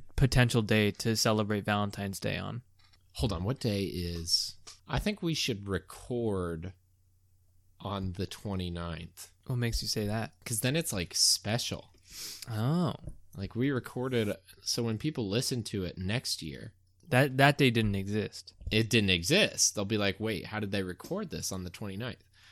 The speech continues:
Speaker 2: I do wanna, okay. The leap year thing is a good vein to go down. I wanna circle back to those chalk hearts for just a
Speaker 1: All right,
Speaker 2: second,
Speaker 1: let's,
Speaker 2: 'cause I
Speaker 1: let's, we'll s-, we'll hang on to Valentine's
Speaker 2: Well, I
Speaker 1: Day.
Speaker 2: just have a, I just have a, a quick story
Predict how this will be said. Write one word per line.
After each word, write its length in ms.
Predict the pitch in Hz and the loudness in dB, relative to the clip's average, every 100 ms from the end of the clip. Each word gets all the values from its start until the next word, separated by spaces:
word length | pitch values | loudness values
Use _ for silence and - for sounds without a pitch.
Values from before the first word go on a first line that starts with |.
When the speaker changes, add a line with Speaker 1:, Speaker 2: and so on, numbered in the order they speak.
| - _ | -20 _
Speaker 2:
I 140 | 143 165 | 8 8
do 240 | 226 254 | 8 2
wanna, 240 | 269 220 143 | 4 2 2
okay. 320 | - 98 - _ _ _ _ _ _ _ _ _ | 0 0 -2 _ _ _ _ _ _ _ _ _
The 100 | 131 | -6
leap 400 | 120 131 139 - | -2 -2 -2 -4
year 200 | 147 147 | -4 -2
thing 220 | 139 135 127 | 0 -2 -2
is 140 | 107 | -2
a 60 | 98 | -2
good 300 | 107 101 92 _ _ - | -2 -4 -6 _ _ -10
vein 300 | 95 101 92 | -4 -2 -2
to 60 | |
go 200 | 87 95 | -4 -4
down. 240 | 90 85 87 | -2 -4 -4
I 100 | 92 | -4
wanna 240 | 127 196 | -4 -4
circle 320 | - 165 143 120 | -2 -2 -4 0
back 220 | 113 - | 0 0
to 80 | 110 | -2
those 140 | 98 | -4
chalk 260 | - 104 - | -4 -4 -4
hearts 280 | 104 101 - | -6 -6 -8
for 100 | 95 | -8
just 320 | 92 95 - | -6 -2 4
a 20 | |
Speaker 1:
All 40 | 151 | 4
right, 60 | |
Speaker 2:
second, 140 | 98 151 | 6 4
Speaker 1:
let's, 140 | 147 | 4
Speaker 2:
'cause 120 | 165 | 2
I 80 | - | 4
Speaker 1:
let's, 240 | 170 160 156 | 6 6 4
we'll 160 | 156 | 4
s-, 160 | 160 170 | 6 4
we'll 160 | 160 | 6
hang 220 | 147 175 156 | 6 6 6
on 100 | 131 | 4
to 80 | |
Valentine's 240 | 113 107 147 | 4 6 10
Speaker 2:
Well, 100 | 147 | 12
I 220 | 147 147 | 12 10
Speaker 1:
Day. 60 | 151 | 8
Speaker 2:
just 240 | 202 - | 4 6
have 320 | 165 147 135 | 6 6 6
a, 180 | 123 120 - | 2 2 2
I 80 | 131 | 2
just 240 | 165 - | 4 2
have 240 | 156 135 | 4 2
a, 500 | 120 107 104 101 98 - - - | 2 2 2 2 0 -6 -16 -8
a 100 | 107 | -6
quick 640 | 101 - - 135 131 - - - - - | -6 -8 -6 -2 -2 -4 -14 -18 -12 -4
story 880 | - - - 117 110 98 90 87 | 0 0 0 0 0 0 -2 -6